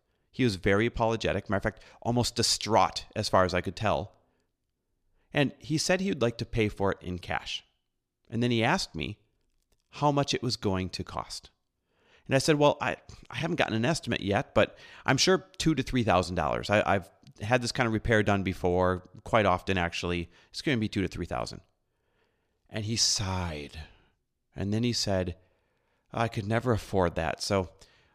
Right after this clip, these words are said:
I'm gonna send it through my insurance instead." And he proceeded to give me his insurance company name and the policy number and all of that. Now, you and I both know what happens here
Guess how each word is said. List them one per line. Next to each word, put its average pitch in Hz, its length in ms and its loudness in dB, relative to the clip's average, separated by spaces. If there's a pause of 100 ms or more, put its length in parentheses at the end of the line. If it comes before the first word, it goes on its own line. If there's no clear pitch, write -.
(160)
I'm 127 140 -2
gonna 131 160 0
send 120 320 0
it 113 100 0
through 120 140 -2
my 98 140 2
insurance 92 600 0
instead." 78 460 -8 (160)
And 104 80 -2
he 113 80 2
proceeded 131 640 -2
to 117 100 -6
give 139 300 -4
me 87 300 -4 (220)
his 104 200 -8
insurance 98 440 -4
company 76 400 -6
name 139 600 0
and 76 80 -4
the 65 80 -6
policy 123 600 0
number 90 440 -2
and 78 120 -4
all 69 180 -4
of - 120 -10
that. 50 220 -12 (1080)
Now, 87 400 0
you 113 320 0
and 175 80 4
I 127 140 6
both 107 580 2
know 90 520 -2 (580)
what 113 220 4
happens 98 500 0
here 85 260 -2